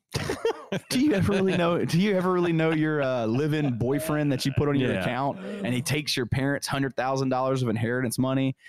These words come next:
Speaker 1: and he goes to Tijuana, Mexico? Uh,
Speaker 2: I'm gonna
Speaker 1: you
Speaker 2: tell,
Speaker 1: know?
Speaker 2: I'm gonna tell my boys, you know, if that ever happens, I will come back and haunt you for your,
Speaker 1: Yeah.
Speaker 2: for your stupidity.
Speaker 1: Yeah,
Speaker 2: But
Speaker 1: man.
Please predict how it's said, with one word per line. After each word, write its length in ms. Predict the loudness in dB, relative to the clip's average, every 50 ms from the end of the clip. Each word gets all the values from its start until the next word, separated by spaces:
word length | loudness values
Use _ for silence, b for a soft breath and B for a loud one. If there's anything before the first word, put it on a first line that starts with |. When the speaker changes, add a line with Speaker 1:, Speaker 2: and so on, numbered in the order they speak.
| B B B -2
Speaker 1:
and 80 | 0
he 60 | 2 2
goes 240 | 2 2 0 0 -2
to 80 | -4
Tijuana, 580 | -4 -2 0 2 2 2 2 0 0 0 0 0
Mexico? 680 | 0 0 0 -2 -4 -6 -4 -2 0 0 2 0 0 -2 -6 _ _ _ _ _ _ _ _ _
Uh, 300 | -6 -6 -4 -4 -6 -8 -10 -14 -20 _ _ _ _ _ _ _ _ _ _ _ -4
Speaker 2:
I'm 80 | -2 0
gonna 40 | 0
Speaker 1:
you 40 | 0
Speaker 2:
tell, 80 | 0
Speaker 1:
know? 80 | 0 0
Speaker 2:
I'm 120 | 0 0 -2 -2
gonna 40 | -2
tell 160 | -2 -2 -2
my 120 | -2 -2 -2
boys, 520 | -2 -2 -2 0 0 -2 -2 -4 -6 -6
you 80 | -6 -6
know, 80 | -4
if 80 | -4 -4
that 140 | -4 -2 -2
ever 140 | -2 -2 -2
happens, 340 | -4 -4 -6 -6 -6 -4 -4
I 140 | -4 -2 -2
will 120 | -2 -4
come 180 | -4 -4 -6 -4
back 160 | -4 -6 -8
and 100 | -10 -10
haunt 320 | -8 -6 -4 -4 -4 -4 -6
you 220 | -8 -8 -8 -8
for 160 | -8 -6 -6 -4
your, 500 | -2 -2 -2 -2 -2 -2 -4 -4 -4 -4
Speaker 1:
Yeah. 380 | -2 -2 0 0 0 -2 -4 -6 -6 -4
Speaker 2:
for 80 | -2 -2
your 180 | 0 0 0
stupidity. 800 | -2 -4 -6 -6 -4 -4 -2 -2 -4 -4 -4 -4 -4 -6 -8 -6 _
Speaker 1:
Yeah, 180 | -2 -2 0 0
Speaker 2:
But 140 | 0 0 0
Speaker 1:
man. 300 | 0 0 0 -2 -2